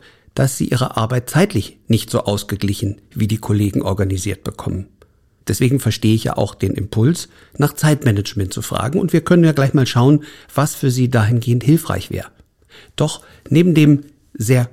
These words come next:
korrekt und genau sein wollen, treibt sie offenbar, so habe ich ihr dann gesagt, ein weiteres Muster an. Ich höre nämlich was durch wie: „Nur wenn man immer angestrengt arbeitet,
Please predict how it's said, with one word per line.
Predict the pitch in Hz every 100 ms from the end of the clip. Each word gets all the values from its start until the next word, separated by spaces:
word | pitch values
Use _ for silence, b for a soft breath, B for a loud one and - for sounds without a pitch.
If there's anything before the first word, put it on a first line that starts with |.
| -
korrekt | 113 107 160 - - - _ _ _
und | - 131
genau | 110 101 185
sein | 160 104 95
wollen, | 95 98 143 208 B B B B B _ _ _
treibt | - 123 175 -
sie | 196 -
offenbar, | 156 170 156 151 175 180
so | 135
habe | 123
ich | 135
ihr | -
dann | 143 139
gesagt, | 135 131 135 - B B B B -
ein | - 135 131 120
weiteres | 135 - 123 -
Muster | 104 - 98 -
an. | 101 87 - -
Ich | - 127 -
höre | 156 156
nämlich | 147 143 135
was | 135 -
durch | 131 160 156 117
wie: | 131 131 - _ _ _ _ -
„Nur | 120 175 180
wenn | 147
man | 139 -
immer | 143 131 - -
angestrengt | 165 156 - 110 104 -
arbeitet, | 101 95 90 - -